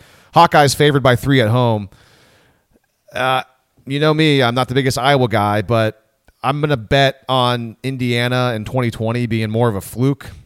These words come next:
Uh, speaking of injuries and talking about De'Aaron King and coming back from injury, what about Michael Penix? Like, where is he gonna be coming back from his injury? Is he even gonna be healthy? Is he even starting? I guess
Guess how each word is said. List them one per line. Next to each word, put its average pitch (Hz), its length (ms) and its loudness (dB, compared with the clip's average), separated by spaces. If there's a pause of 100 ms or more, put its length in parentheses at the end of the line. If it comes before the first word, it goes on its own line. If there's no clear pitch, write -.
(280)
Uh, 78 320 -10 (200)
speaking 156 300 -2
of 127 120 0
injuries 139 600 0
and 113 120 -4
talking 127 140 0
about 120 160 -2
De'Aaron 123 300 -2
King 120 320 -6
and 110 100 -8
coming 123 160 -4
back 117 160 0
from 113 120 -10
injury, 123 420 -4 (260)
what - 80 -2
about 131 200 0
Michael 127 260 -4
Penix? - 580 -6
Like, 87 200 -12
where 117 240 -4
is 127 120 -4
he 139 80 -4
gonna 120 160 -4
be 85 220 -6
coming 104 240 -8
back 104 240 -6
from 101 260 -8
his 120 220 -4
injury? 85 380 -8
Is 98 80 -6
he 127 80 -4
even 139 160 -6
gonna 131 140 -4
be 117 120 -4
healthy? 120 340 -2
Is 104 200 -6
he 127 100 -4
even 143 160 -6
starting? 101 500 -4
I 117 80 -6
guess 120 300 -4